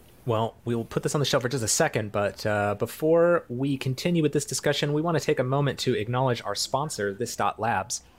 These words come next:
This Dot Labs is a development consultancy that is trusted by top industry companies, including Stripe, Xero, Wikimedia, DocuSign, and Twilio. This Dot takes a hands-on approach by providing tailored development strategies to help you approach your most pressing challenges with clarity and confidence.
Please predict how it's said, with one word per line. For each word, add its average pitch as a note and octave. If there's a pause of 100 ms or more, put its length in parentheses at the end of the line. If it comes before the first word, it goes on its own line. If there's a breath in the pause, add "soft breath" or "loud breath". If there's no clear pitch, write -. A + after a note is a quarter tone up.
(360 soft breath)
This E3+
Dot E3+
Labs C#3
is A2+
a A2
development A2+
consultancy B2+
that G#2
is F#2+
trusted C3
by F#2
top -
industry A#2+
companies, A#2
including G2+
Stripe, -
Xero, C3
Wikimedia, B2
DocuSign, B2+
and A2
Twilio. A#2+ (440 soft breath)
This C#3
Dot C#3
takes C#3
a F#2+
hands-on C3+
approach C#3+
by G#2+
providing G#2+
tailored C#3+
development B2
strategies B2+
to -
help A2+
you F#2+
approach A#2
your G2
most F2+
pressing C#3
challenges B2+
with F#2+
clarity C3
and B2+
confidence. -